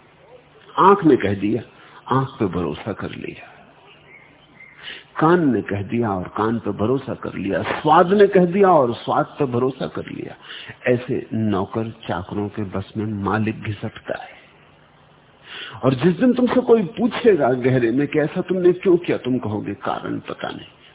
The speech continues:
तुमने देखा नहीं, कोई आदमी किसी के प्रेम में पड़ जाए, पूछो उससे, "क्यों?" वो कंधे पिचकाता है, वो कहता है, "क्यों का तो कुछ पता नहीं।"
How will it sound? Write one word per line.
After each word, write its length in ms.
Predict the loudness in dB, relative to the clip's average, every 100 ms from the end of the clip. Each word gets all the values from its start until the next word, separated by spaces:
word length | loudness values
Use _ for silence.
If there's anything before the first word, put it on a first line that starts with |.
| 0
तुमने 180 | 2
देखा 320 | 4 0 0 -2
नहीं, 160 | -2 -4 -12 -20 _ _
कोई 160 | 0 2
आदमी 320 | 2 -2 -4
किसी 280 | -6 -8 -8
के 120 | -8
प्रेम 260 | -6 -4 -2
में 180 | -2 -2
पड़ 200 | -4 -4
जाए, 220 | -4 -6
पूछो 400 | -4 -6 -4 -4
उससे, 280 | -4 -6 -8
"क्यों?" 400 | -4 4 6 4 -2 -20 -20 _ _ _ _ -20 _ _ _ _ _ _ _ _ _
वो 60 | -8
कंधे 340 | 0 2 2
पिचकाता 560 | 0 -4 -8 -12 -12 -16
है, 220 | -20 -20 _ _ _ _
वो 40 | -14
कहता 280 | -14 -12 -12
है, 100 | -12 -6
"क्यों 160 | -4
का 140 | -4 -6
तो 140 | -10
कुछ 220 | -10 -12
पता 300 | -10 -12 -10
नहीं।" 180 | -10 -12